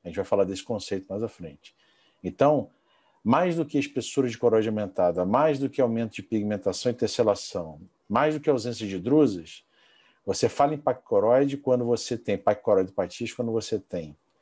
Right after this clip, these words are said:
a hiperpermeabilidade da coroide e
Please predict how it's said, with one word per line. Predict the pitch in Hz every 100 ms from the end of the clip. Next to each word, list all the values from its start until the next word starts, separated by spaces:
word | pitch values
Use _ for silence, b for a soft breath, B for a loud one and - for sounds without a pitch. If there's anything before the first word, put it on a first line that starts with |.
| _ _ _ _
a | 104
hiperpermeabilidade | 120 131 110 117 113 107 104 98 120 123
da | 120
coroide | 104 98 117 123 131 123 _ _ _ _ _ _ _ -
e | 131 123